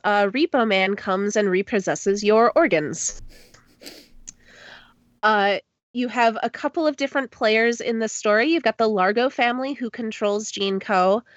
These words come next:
Uh, Anthony Stewart Head plays their titular Repo Man, um, and Alexa Vega plays his daughter, who is, uh, sick with a genetic blood disease, uh, which killed her mother.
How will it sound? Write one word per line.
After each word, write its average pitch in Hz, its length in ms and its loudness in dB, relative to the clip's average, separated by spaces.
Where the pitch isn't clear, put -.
Uh, - 160 0
Anthony 247 300 -2
Stewart 240 280 -2
Head 226 260 -4
plays 214 320 -2
their 202 320 2
titular 247 520 -2
Repo 208 340 0
Man, 185 440 -2
um, 196 340 2
and 202 180 2
Alexa 208 440 2
Vega 202 260 2
plays 202 380 0
his 202 320 0
daughter, 208 680 2
who 226 200 -2
is, 196 600 0
uh, 196 260 2
sick 311 380 -4
with 262 160 -2
a 202 600 0
genetic 226 580 0
blood 208 220 2
disease, 202 920 -2
uh, 185 300 4
which 190 340 -4
killed 214 260 2
her 190 260 0
mother. 175 500 0